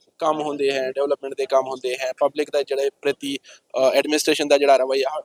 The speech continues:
ਉਹ ਸਾਰਾ ਜ਼ਰੂਰ ਉਹਦੇ ਵਿੱਚ ਹੀ ਕਵਰ ਹੋ ਜਾਏਗਾ। ਇੱਕ ਵਾਰ ਆਪਾਂ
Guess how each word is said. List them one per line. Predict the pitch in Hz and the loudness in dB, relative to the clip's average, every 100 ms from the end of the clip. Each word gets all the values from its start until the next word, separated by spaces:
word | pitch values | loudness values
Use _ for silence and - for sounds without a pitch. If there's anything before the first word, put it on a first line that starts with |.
| - | -2
ਉਹ | 202 | 0
ਸਾਰਾ | - 180 180 | 4 4 4
ਜ਼ਰੂਰ | 160 160 185 175 160 | 2 2 2 0 0
ਉਹਦੇ | 170 190 | 4 4
ਵਿੱਚ | 185 - | 2 -4
ਹੀ | 196 | 0
ਕਵਰ | 160 - | 0 0
ਹੋ | 147 | 0
ਜਾਏਗਾ। | 139 135 120 117 - _ - | 0 0 0 -2 -4 _ -8
ਇੱਕ | 165 | 4
ਵਾਰ | 180 180 | 8 8
ਆਪਾਂ | 165 175 170 170 | 6 4 2 2